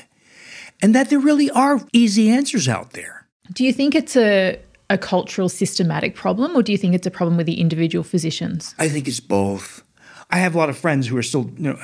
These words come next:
Speaker 1: doctors who are friends, despite all the nasty things <laughs> I say. And they tell me, "Bill,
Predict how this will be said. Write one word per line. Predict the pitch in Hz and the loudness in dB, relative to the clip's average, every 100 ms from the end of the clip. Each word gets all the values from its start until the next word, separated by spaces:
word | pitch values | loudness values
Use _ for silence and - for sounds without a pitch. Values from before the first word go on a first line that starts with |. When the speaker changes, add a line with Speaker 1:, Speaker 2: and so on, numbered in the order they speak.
| - | -6
Speaker 1:
doctors | 127 143 123 104 | -2 -2 -4 -8
who | 117 | -6
are | |
friends, | 107 147 85 - - | -4 -6 -6 -10 -10
despite | 131 120 - 123 | -6 -4 -2 -2
all | 123 | -2
the | 104 | -2
nasty | 107 107 110 - | -2 -2 -4 -6
things | 127 127 160 | -4 -4 -2
<laughs> | |
I | |
say. | 233 - - - - - - - | -2 -2 -4 -6 -8 -12 -12 -4
And | 208 | 2
they | 247 | 2
tell | - 311 | 2 0
me, | 320 127 | 0 -4
"Bill, | - 165 202 285 | -2 0 2 0